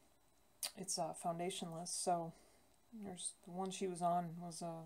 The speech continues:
unsupported one. It didn't even have the, uh, fishing wire on it, so I'm lucky I didn't do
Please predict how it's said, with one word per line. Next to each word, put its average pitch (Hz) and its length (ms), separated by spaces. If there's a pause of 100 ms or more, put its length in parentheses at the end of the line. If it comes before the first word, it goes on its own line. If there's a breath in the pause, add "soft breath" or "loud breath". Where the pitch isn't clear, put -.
unsupported 190 680
one. 165 200
It 175 100
didn't 185 160
even 175 160
have 170 180
the, 170 220
uh, 165 180 (2000 loud breath)
fishing 240 340
wire 185 340
on 185 160
it, - 160
so 196 280
I'm 226 180
lucky 202 280
I 185 60
didn't 185 200
do 175 260